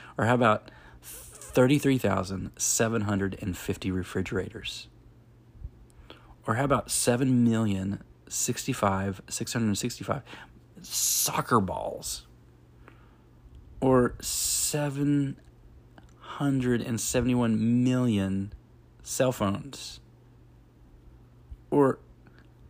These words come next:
three hundred and twenty million Christmas ornaments?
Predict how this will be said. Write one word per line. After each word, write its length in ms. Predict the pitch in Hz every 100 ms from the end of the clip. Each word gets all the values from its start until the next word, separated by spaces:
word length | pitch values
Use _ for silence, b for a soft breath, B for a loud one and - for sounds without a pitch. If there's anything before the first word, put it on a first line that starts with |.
| - - - - - -
three 180 | 165 160
hundred 460 | 151 143 131 127 -
and 120 | 127 123
twenty 880 | - 156 160 151 - - 151 -
million 640 | 131 127 127 127 127 127 - - - - - - - - - - - -
Christmas 540 | 190 - 151 - - -
ornaments? 760 | 113 98 95 - - - -